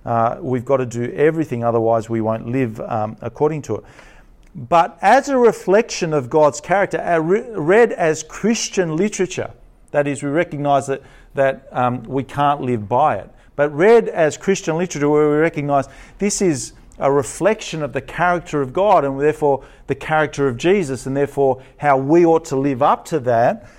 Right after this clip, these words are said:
then what we, what we need to realise is that through the sanctifying work of the Spirit in our lives,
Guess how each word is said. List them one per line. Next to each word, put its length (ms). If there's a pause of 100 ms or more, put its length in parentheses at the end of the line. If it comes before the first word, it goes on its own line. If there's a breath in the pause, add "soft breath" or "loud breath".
(140 loud breath)
then 260
what 260
we, 240
what 680
we 120
need 220
to 100
realise 640
is 200
that 360 (220 loud breath)
through 340
the 120
sanctifying 880
work 280
of 120
the 80
Spirit 440
in 120
our 180
lives, 720